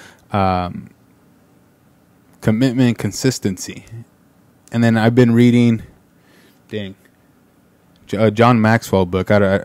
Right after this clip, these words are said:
it's over there. I'm not gonna get up and get it. Um, but it's the fifteen laws of something, right? I've been posting it. I don't even know the title, but it's been really good. And I've been going down the book, right? And it talks about, like, looking in the mirror,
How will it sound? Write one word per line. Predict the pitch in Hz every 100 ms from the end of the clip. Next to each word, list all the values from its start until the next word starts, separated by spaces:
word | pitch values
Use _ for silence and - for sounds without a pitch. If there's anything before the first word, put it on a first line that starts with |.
| -
it's | 113 -
over | 110 98
there. | 101 95
I'm | 95
not | 98 95
gonna | 92
get | 92 92
up | 90
and | 98 95
get | 95
it. | 92 - - - _
Um, | 101 95 92 90 90 92
but | 95 90
it's | 85
the | -
fifteen | - 131 - 110
laws | 107 104 104 98 98
of | 92 92 90 90 98 - - - - _ _
something, | - - 107 - - _ _ _
right? | - 95 95
I've | 110 110
been | 110
posting | - 113 - 104
it. | 98
I | 110
don't | 113
even | 104
know | 107
the | 101
title, | - 107 101 90
but | 95
it's | 92
been | 101 104 95
really | 98 95
good. | 95 104 92 - - - _ -
And | 110 104
I've | 117
been | 156 143
going | 147 160 139
down | 117 143 151
the | 113
book, | 98 127 117 -
right? | 101 104 104
And | 104
it | -
talks | 113 -
about, | 107 104 101
like, | 98 95 107
looking | 107 113
in | 107
the | 104
mirror, | 98 95 92